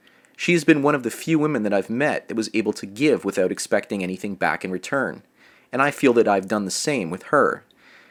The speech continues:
And of course my male friends are also listening to me at this time and giving me support.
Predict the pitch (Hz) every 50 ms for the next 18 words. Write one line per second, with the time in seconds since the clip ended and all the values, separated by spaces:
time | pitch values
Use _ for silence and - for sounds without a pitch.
0 | _ _ _ _ - 156 151 - - - 214 196 - - 147 120 104 107 117 127
1 | 131 123 - - 98 87 95 104 104 95 82 90 - - 104 101 123 139 - -
2 | 107 87 85 - - 95 85 73 65 69 - - - 92 90 - 87 85 - -
3 | - 123 120 117 98 82 82 82 - - 110 110 98 95 85 90 87 90 87 -
4 | - - - - 151 139 101 - -